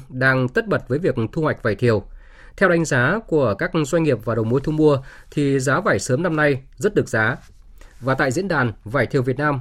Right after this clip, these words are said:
vươn ra thế giới diễn ra vào sáng nay ở Hà Nội, các đại biểu nhận định, một trong những yếu tố quan trọng để vải thiều tiếp tục thâm nhập thêm các thị trường mới là phải khẳng định được chất lượng. Bên cạnh đó thì cần phải tăng cường kết nối với các cơ quan hữu quan trong nước và nước ngoài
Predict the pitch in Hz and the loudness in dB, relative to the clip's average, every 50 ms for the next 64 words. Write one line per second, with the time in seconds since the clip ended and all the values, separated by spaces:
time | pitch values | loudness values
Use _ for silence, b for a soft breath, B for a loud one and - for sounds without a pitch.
0 | - - - 147 170 160 143 143 151 135 - 139 131 131 123 120 131 170 156 170 | -6 -4 0 0 2 2 2 0 -2 -2 0 -2 0 2 2 4 4 2 2 0
1 | 165 156 139 147 135 127 131 113 104 - - - 131 151 156 147 139 107 104 110 | -2 -2 -2 -4 -2 0 0 0 0 -2 -2 -2 -2 0 0 0 0 0 0 2
2 | 107 117 117 107 - b b b b b b - 214 233 226 190 156 139 107 117 | 2 2 2 2 0 b b b b b b -2 0 2 2 4 4 2 2 2
3 | 139 139 139 131 95 - - b b b b b b - 139 151 156 139 139 - | 0 0 0 0 -2 -4 -12 b b b b b b 0 4 4 4 4 4 0
4 | 196 196 185 175 180 180 - 165 160 170 - 156 135 139 165 196 - 196 180 170 | 0 0 2 0 0 0 0 0 0 2 2 4 4 4 4 2 0 -2 -2 0
5 | - - 147 - - - 147 135 120 104 95 123 104 101 - 139 139 131 120 98 | 0 0 -2 -2 -4 -4 -4 -2 -2 -2 0 -2 -2 0 2 2 4 4 4 2
6 | - - - 226 - - 160 - - - 156 156 147 131 131 127 120 113 - - | -2 -4 -4 0 2 2 0 0 -2 -4 -4 -2 -2 -2 -2 -2 -4 -4 -2 0
7 | 160 151 147 139 151 147 - 160 131 - 131 117 117 117 120 123 170 240 B B | 0 0 0 0 -4 -4 -2 -4 -2 -2 -2 0 2 4 4 4 4 2 B B
8 | B B B - 147 151 143 - 147 - - - 160 127 135 156 160 - 143 131 | B B B -4 -2 -2 0 0 -2 -2 0 0 0 2 2 2 0 0 -2 -4
9 | 113 - - - 233 233 226 196 151 - - - - - - - 131 143 139 151 | -4 -2 -2 -2 0 2 2 2 2 0 -4 -14 -20 -20 -12 -8 -6 -4 -4 -4
10 | 123 123 120 117 113 113 143 190 190 - 131 131 - 147 131 127 - 135 - 170 | -4 -4 -4 -2 -2 -2 -2 -4 -4 -6 -6 -2 0 2 2 2 0 -2 -2 -2
11 | 175 175 - 165 127 117 - - 220 - 175 151 135 127 139 175 180 - - 123 | -4 -2 0 0 0 2 2 0 0 2 2 2 4 4 4 2 0 0 2 2
12 | 123 131 - 113 196 - - - 139 - 151 139 131 127 143 175 - - 143 131 | 2 2 0 -2 -4 -4 -6 -6 -6 -4 -2 -2 0 0 0 0 0 -2 -2 -2
13 | 131 143 135 143 180 220 226 - - 104 98 107 107 180 180 160 147 127 110 | -2 -2 0 0 0 0 0 -2 -8 -6 -4 -4 -4 -2 -2 0 0 0 0